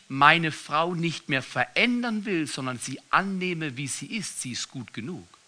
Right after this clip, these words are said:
dann hat sie Raum, sich zu verändern. Ja, das war ein ganz schlechter Abend, in der Brigitte zu lesen. Interessant ist, dass wenn du die Bibel mischst, morgens lese ich in der Bibel, hab meine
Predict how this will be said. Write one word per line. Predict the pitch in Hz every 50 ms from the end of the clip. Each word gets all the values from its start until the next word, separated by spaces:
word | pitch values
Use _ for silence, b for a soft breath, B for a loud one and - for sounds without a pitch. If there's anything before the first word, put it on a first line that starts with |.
| _ _ _ _ _ _ _ _ _ -
dann | 127 113 110
hat | 113 110 -
sie | - 120
Raum, | 101 - 101 101 101 95 104 107 - -
sich | - 98 90 -
zu | - - -
verändern. | - - 95 - 92 92 90 87 - 90 95 98 85 82 - _ _ _ _ _ _ _ _ B B B B B B B B B B B B B B B B B B B B B B B 202 B - - 127
Ja, | 131 156 180 196 208 208 214 208 208
das | 196 - -
war | - -
ein |
ganz | - - - -
schlechter | - - 170 - - 147
Abend, | 131 139 139 135 143 143
in | 139
der | 123
Brigitte | - - 123 113 123 135 151 147
zu | - 165
lesen. | 151 151 156 160 151 - 175 156 - B B B B B B B B B
Interessant | B 143 147 - 135 - 156 151 202 226 254
ist, | 254 254 226 - - -
dass | 170 165 -
wenn | 175 170 160 156
du | 139 151
die | 135 - 143 127
Bibel | 104 98 175 196 226 226 269 247
mischst, | 202 185 170 127 - - - - - - _ -
morgens | 131 123 131 131 139 151 165 202 220 190 170
lese | 165 165 170 160 185
ich |
in | 202 196
der | 190
Bibel, | 131 120 113 110 156 180 - - -
hab | 120 117
meine | 139 139 147 151 151